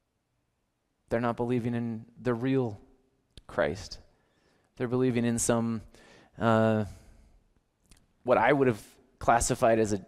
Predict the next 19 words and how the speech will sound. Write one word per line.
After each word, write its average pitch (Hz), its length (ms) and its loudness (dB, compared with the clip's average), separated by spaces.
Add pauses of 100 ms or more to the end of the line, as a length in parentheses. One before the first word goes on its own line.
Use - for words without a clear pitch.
(120)
as 107 180 -4
a, 101 120 0
a 104 100 0
young 117 320 0
person, 127 440 -4
as 113 120 -2
a, 107 460 2
a, - 40 0
a 123 40 2
demonic 120 680 -2 (600)
twist, - 560 0 (680)
a - 40 -14
demonic 123 360 2
perversion 127 520 -2
of 92 80 -6
Christianity." 87 760 -6 (3250)
And 135 100 0
it's 127 140 -2
interesting 147 720 0